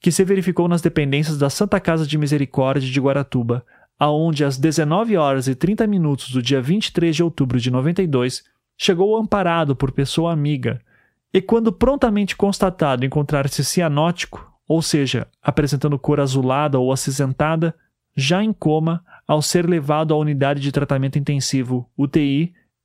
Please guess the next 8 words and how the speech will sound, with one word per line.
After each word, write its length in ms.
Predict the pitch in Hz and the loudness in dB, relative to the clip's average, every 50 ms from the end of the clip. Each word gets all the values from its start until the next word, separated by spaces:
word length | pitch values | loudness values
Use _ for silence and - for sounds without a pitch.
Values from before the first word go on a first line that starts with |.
| _ _ _ - | _ _ _ -2
e, 280 | 165 151 139 120 - - _ - | 0 0 0 0 -2 -6 _ -4
nem 280 | - 143 156 180 196 | -2 0 2 2 2
transcorridos 640 | 180 185 180 180 175 - 180 156 143 147 135 131 123 | 0 0 0 0 0 2 2 2 2 2 0 0 0
vinte 300 | 127 131 170 190 180 190 | 0 0 0 0 0 0
minutos, 480 | 196 185 160 151 151 - - - - - _ _ _ _ _ | 0 2 2 0 0 -2 -4 -8 -8 -10 _ _ _ _ _
faleceu." 640 | - - 151 135 139 143 - - - 110 - 117 - _ _ _ _ _ _ _ _ _ _ - | -2 -2 0 0 0 0 -2 -2 -4 -4 -4 -6 -12 _ _ _ _ _ _ _ _ _ _ -6
Fecha 400 | - - 147 127 - - 135 113 | -2 0 0 0 0 0 -2 -2
aspas. 520 | - - 123 - - - 139 - - - | -2 -4 -8 -10 -10 -10 -10 -10 -10 -12